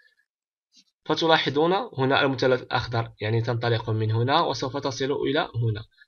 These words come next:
يمكن أن أتحكم في منطقة الوصول، يعني في أي مكان أريد،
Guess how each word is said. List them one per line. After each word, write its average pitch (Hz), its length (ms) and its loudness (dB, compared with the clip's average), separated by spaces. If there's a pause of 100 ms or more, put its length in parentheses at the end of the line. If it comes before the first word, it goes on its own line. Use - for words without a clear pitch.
(120)
يمكن 151 500 0
أن 131 100 0
أتحكم 120 600 0
في 113 320 -4 (320)
منطقة 117 380 -4
الوصول، 113 460 0 (300)
يعني 117 240 2
في - 140 -6
أي 147 220 6
مكان 139 340 0
أريد، 113 460 -2